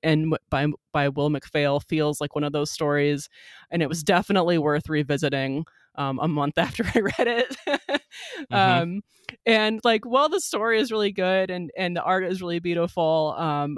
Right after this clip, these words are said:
Speaker 1: my favorite detail of this book is the name of these bars and these coffee shops that the main character goes to. So, for example, <laughs> you,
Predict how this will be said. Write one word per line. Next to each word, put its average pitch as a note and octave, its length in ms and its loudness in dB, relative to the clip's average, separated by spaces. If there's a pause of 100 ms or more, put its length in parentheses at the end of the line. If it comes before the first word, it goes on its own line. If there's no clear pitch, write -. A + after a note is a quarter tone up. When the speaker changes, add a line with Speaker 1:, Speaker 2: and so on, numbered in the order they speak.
(160)
Speaker 1:
my F#3+ 240 2
favorite G#3+ 460 0
detail A3+ 840 -2
of G#3+ 240 0
this A3+ 200 0
book F#3+ 380 0 (100)
is G3 200 0
the G3+ 120 0
name G3 400 2
of G#3 140 -2
these F#3 200 -4
bars E3+ 420 2
and F3 100 -2
these E3+ 140 -2
coffee E3 400 -2
shops F3+ 560 0
that - 140 -6
the E3+ 80 0
main D#3+ 220 2
character D#3+ 380 0
goes D3+ 360 -2
to. D#3+ 200 2
So, D#3 220 0
for D#3+ 160 -2
example, E3 520 0
<laughs> - 60 -2
you, G3+ 120 2